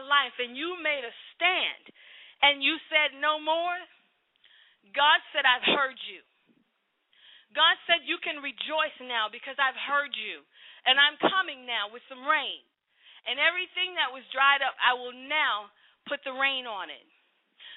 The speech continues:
So when he promised this to the people, they began to get excited because they knew at this time it was going to be harvest time, because the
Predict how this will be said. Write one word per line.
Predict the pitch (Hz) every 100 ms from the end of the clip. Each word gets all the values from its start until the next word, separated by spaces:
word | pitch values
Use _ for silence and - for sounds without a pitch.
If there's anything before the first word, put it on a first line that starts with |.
| -
So | 311
when | 311 311
he | 339
promised | - - 403 440 466 - _
this | 262 - -
to | 269
the | 254
people, | - 254 - 196 269 _ _ _ _ _ _ _ _ _ _ _ _ _ _ _ _ _ - _ 285
they | 294
began | 349 302 277
to | 277
get | 233 226
excited | 233 - - 349 381 175 92 _ _ _ _ _ _ _ _ _ _ _ _ _ _ _ _
because | 320 359 339 285
they | 302 294
knew | 285 349 427
at | 311 247
this | 330 339 -
time | 262 240
it | 247
was | 262 233
going | 262 262
to | 262
be | 269
harvest | 254 320 339 320 277 -
time, | 226 180 165 _ _ - - -
because | 320 370 302
the | 247